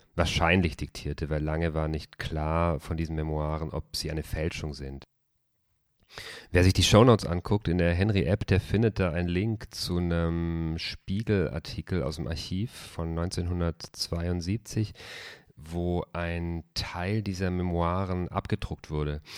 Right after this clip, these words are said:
Und was aus diesem Protokoll, dieser Zeugenaussage hervorgeht, ist eben das Bild von Schostakowitsch, das, ähm, lange Zeit noch gar nicht existent war, nämlich als jemand, der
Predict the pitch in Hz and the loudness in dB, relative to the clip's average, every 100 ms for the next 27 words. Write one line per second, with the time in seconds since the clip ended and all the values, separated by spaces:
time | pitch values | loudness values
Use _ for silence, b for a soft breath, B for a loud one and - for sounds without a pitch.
0 | B B B 80 82 85 82 - - _ | B B B -4 -2 -2 -6 -8 -8 _
1 | _ _ _ _ _ - 87 92 - - | _ _ _ _ _ -8 -4 -4 -4 -6
2 | 87 - - _ _ _ - 98 107 104 | -4 -4 -10 _ _ _ -8 -6 -4 -2
3 | 98 95 92 92 90 90 85 - 92 87 | 0 2 0 0 -2 -4 -4 -4 -4 -6
4 | - 92 92 120 90 87 - 85 107 117 | -6 -2 2 2 2 -2 0 2 2 2
5 | 90 82 90 85 85 90 - 85 98 113 | 0 0 0 0 0 -4 -4 -2 0 0
6 | 107 - 87 73 87 87 82 - 92 101 | -2 -4 -8 -6 -4 -4 -6 -2 -2 -2
7 | 98 90 - 92 - - 92 95 92 - | -2 -4 -4 -6 -8 -6 -4 -4 -4 -6
8 | 90 85 - - B B B B B - | -6 -6 -8 -16 B B B B B -10
9 | 82 85 85 85 - 76 87 101 - - | -6 -4 -4 -4 -4 -4 0 0 -2 -2
10 | 95 92 90 - - _ - - 95 92 | 0 0 -2 -8 -16 _ -14 -4 -2 0
11 | 90 98 85 - 87 90 101 - 82 80 | 0 0 -4 -8 -4 0 0 0 0 0
12 | 82 80 82 87 90 87 - 82 82 | -2 -4 -4 -4 -2 -2 -2 0 -2